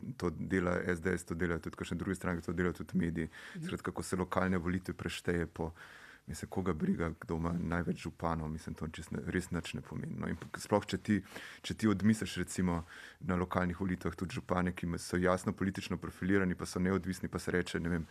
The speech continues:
Speaker 1: na koncu, eh, ta pa ta stranka nima nobenega župana, pa ga de facto ima, recimo, ne, v primeru Celja, sej kam, kam dati Matijo Kovača, v Levico ali ne v Levico, ampak pač, ne, hočem reči samo to, da je to preštevanje brez veze.
Speaker 2: Mhm.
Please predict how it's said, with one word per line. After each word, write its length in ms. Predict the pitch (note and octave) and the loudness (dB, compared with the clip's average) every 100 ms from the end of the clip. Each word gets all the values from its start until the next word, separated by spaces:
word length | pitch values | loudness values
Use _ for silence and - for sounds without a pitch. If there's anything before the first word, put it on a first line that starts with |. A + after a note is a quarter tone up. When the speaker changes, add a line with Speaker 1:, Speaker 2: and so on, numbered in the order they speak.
| - - - | -12 -16 -4
Speaker 1:
na 120 | E2+ | -2
koncu, 340 | - F#2 - - - - - - - - | 2 0 0 -10 -20 -20 -20 -20 -20 -10
eh, 260 | - F2 E2 - - | -4 -2 -2 -4 2
ta 120 | G2+ | 2
pa 120 | G#2 | 4
ta 160 | - G2 | 2 2
stranka 420 | - F#2+ F#2+ F#2+ | 2 2 2 2
nima 200 | F#2+ G2 | 4 4
nobenega 340 | F2+ F#2 F2+ | 4 4 2
župana, 360 | F#2 F2+ F#2 F2+ | 2 0 2 0
pa 120 | - | 0
ga 80 | E2+ | 0
de 100 | E2+ | 0
facto 380 | - F2+ - F2 | 0 0 0 0
ima, 200 | F2 F2+ | 2 2
recimo, 380 | D2+ - E2+ E2 | 0 -6 -4 -2
ne, 100 | E2+ | 0
v 60 | |
primeru 400 | D#2+ F#2 F2 F2 | -2 -2 0 0
Celja, 520 | E2 - F#2+ F2+ F2 E2 | -2 2 2 4 2 0
sej 320 | - G2+ F2 - - - | 2 2 2 -4 -12 0
kam, 220 | F2+ F2+ | 0 0
kam 260 | - F2+ | 0 2
dati 180 | F2+ E2+ | 2 0
Matijo 260 | F2+ - F2+ | 0 -2 -2
Kovača, 440 | - E2+ E2+ - | 0 0 0 -2
v 140 | E2 F2+ F2+ | -2 0 2
Levico 380 | F2+ G#2+ - | 2 2 2
ali 100 | F2 | 0
ne 120 | F#2 G2 | 4 4
v 60 | |
Levico, 340 | F#2+ F#2+ - F2+ | 4 2 0 0
ampak 200 | F2 - - - - | 0 0 -8 -16 -8
pač, 220 | F#2 - - - - | -6 -6 -10 -16 -4
ne, 180 | G2 G#2 - | 2 2 4
hočem 240 | A2+ - | 2 4
reči 140 | F#2+ - | 4 4
samo 120 | F#2+ | 2
to, 140 | F#2 | 2
da 80 | F2 | 2
je 80 | E2+ | 0
to 60 | |
preštevanje 680 | F#2+ F2+ - F#2 F2 E2+ E2+ - C#3+ | 0 0 2 2 4 2 -2 -4 -6
brez 280 | F#2+ F3 - | -2 -2 -2
veze. 320 | D#2 - - - | -6 -8 -12 -8
Speaker 2:
Mhm. 220 | G3 F#3+ | -8 -8